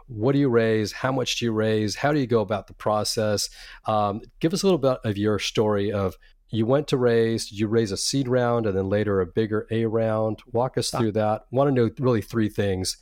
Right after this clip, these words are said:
Speaker 2: Yeah.
Speaker 1: Your process in going into market to try and raise capital if you'd never done it
Speaker 2: Uh-huh.
Speaker 1: before. The second part is, how did you know how much to ask for? And then thirdly, how much did you give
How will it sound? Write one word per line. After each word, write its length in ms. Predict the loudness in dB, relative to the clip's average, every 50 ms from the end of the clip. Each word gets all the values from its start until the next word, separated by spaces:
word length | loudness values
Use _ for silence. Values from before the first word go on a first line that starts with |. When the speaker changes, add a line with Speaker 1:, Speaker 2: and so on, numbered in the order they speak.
| -10 -10
Speaker 2:
Yeah. 60 | -10 -10 -6 -4
Speaker 1:
Your 120 | -4 -4 -2
process 580 | 0 2 2 2 2 2 2 2 2 0 -2 -4 -2
in 480 | 0 2 2 2 2 0 0 -2 -4 -2
going 300 | 0 2 4 4 2 0 0 0
into 300 | 0 0 0 -2 -2 0
market 320 | 0 0 0 -2 -4 -10
to 80 | -10 -10
try 380 | -8 -4 0 2 2 4 4
and 200 | 4 2 2 0
raise 240 | -2 -2 -2 -4 -4
capital 500 | -4 -4 -4 -4 -2 -2 0 0 0 0
if 120 | -2 -4
you'd 120 | -6 -4 -2
never 220 | -4 -2 -2 -4
done 220 | -4 -4 -4 -4 -4
it 60 | -6 -8
Speaker 2:
Uh-huh. 60 | -10 -6 -2
Speaker 1:
before. 360 | -2 0 0 0 0 -2 -4 _ _ -20 _ _ -12 -8
The 40 | -2
second 320 | 0 0 0 0 -2 0
part 240 | 0 0 0 0 0
is, 220 | -2 -4 -4 -8 -10 -16 -20 -20 -20 -18 -4
how 160 | 0 0 0
did 140 | 2 2 2
you 40 |
know 120 | 2 2 2
how 100 | 2 0
much 240 | 0 -2 -2 -4 -6
to 80 | -6 -6 -2
ask 380 | -2 0 0 0 -2 -6 -8 -4
for? 420 | -2 0 0 0 0 -2 -4 -4 -4
And 80 | -2 -2
then 160 | -2 -2 -4
thirdly, 520 | -4 0 2 4 4 4 2 2 0 2 2
how 120 | 0 0
much 200 | 0 0 0 -2
did 120 | -4 -4
you 80 | -4 -4
give 320 | 0 2 2 2 2 0